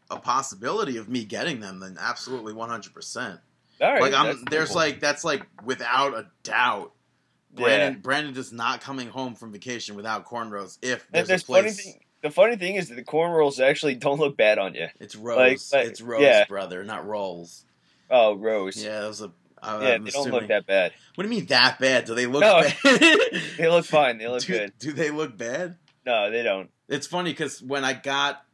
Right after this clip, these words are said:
Speaker 1: my hair braided in two thousand eleven and came home from that cruise, like, my hair was super long. It was before I cut it.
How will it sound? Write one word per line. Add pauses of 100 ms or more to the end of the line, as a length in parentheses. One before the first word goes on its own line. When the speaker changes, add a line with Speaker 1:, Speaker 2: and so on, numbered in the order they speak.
Speaker 1:
my
hair (960)
braided
in
two
thousand
eleven (380)
and
came
home
from
that
cruise, (760)
like,
my
hair
was
super
long.
It
was
before
I
cut
it.